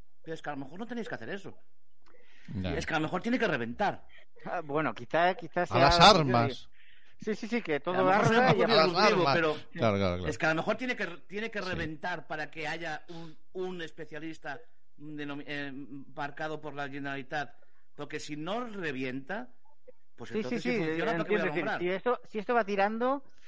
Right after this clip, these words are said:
Speaker 3: pues va tirando y la
Speaker 1: ¿Para qué
Speaker 3: administración,
Speaker 1: va a
Speaker 3: pues, si
Speaker 1: nombrar?
Speaker 3: la,
Speaker 1: Claro.
Speaker 3: Si me
Speaker 2: Claro.
Speaker 3: ahorro yo un, un cargo, pues me ahorro yo un cargo, que
Speaker 2: Ya.
Speaker 3: es lamentable. ¿Tiene que
Speaker 2: Ya.
Speaker 3: reventar? Pues igual es la solución.
Speaker 2: Ya.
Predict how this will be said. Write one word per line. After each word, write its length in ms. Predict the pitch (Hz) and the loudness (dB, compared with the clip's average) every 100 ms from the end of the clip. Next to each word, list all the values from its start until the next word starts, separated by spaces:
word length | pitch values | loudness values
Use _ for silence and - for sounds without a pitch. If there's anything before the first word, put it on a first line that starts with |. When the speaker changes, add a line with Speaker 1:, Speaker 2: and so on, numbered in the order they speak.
| - - | -12 -6
Speaker 3:
pues 160 | 160 | -2
va 80 | 196 | 0
tirando 380 | 226 185 214 208 | 0 0 0 0
y 80 | 165 | 0
la 80 | 143 | 0
Speaker 1:
¿Para 280 | 147 143 - | 0 -2 -4
qué 120 | 170 | -2
Speaker 3:
administración, 80 | 214 | -2
Speaker 1:
va 40 | |
a 20 | 233 | -2
Speaker 3:
pues, 100 | - | -2
si 40 | |
Speaker 1:
nombrar? 140 | 170 165 | -2 2
Speaker 3:
la, 160 | 165 | 0
Speaker 1:
Claro. 260 | - 139 226 - - - - | -2 -8 -10 -10 -10 -10 -6
Speaker 3:
Si 100 | 175 | -2
me 20 | |
Speaker 2:
Claro. 140 | 170 175 | 2 4
Speaker 3:
ahorro 220 | 202 202 | 4 2
yo 280 | 196 196 196 | 2 2 4
un, 380 | 196 196 190 196 | 2 0 -4 -6
un 220 | 190 180 | -6 -2
cargo, 360 | 202 208 226 | 0 0 0
pues 240 | 220 180 143 | -2 -2 -2
me 100 | 143 | -2
ahorro 200 | 147 202 | 0 0
yo 140 | 175 | 0
un 80 | 147 | 0
cargo, 360 | 131 196 175 117 | 0 0 0 -4
que 220 | 135 131 | -8 -8
Speaker 2:
Ya. 80 | 151 | -6
Speaker 3:
es 120 | 143 | -4
lamentable. 460 | 160 156 160 - 147 143 - - | -2 0 0 0 -2 -6 -12 -6
¿Tiene 140 | 170 | -2
que 40 | 208 | 2
Speaker 2:
Ya. 40 | |
Speaker 3:
reventar? 380 | 208 196 208 170 | 2 2 0 -2
Pues 140 | 127 - | -4 -8
igual 380 | - 123 160 208 | -8 -4 2 2
es 100 | 202 | 2
la 120 | 156 131 | 0 -2
solución. 500 | 120 110 185 180 - - - | -4 -4 -4 -4 -8 -12 -8
Speaker 2:
Ya. 200 | 76 | -8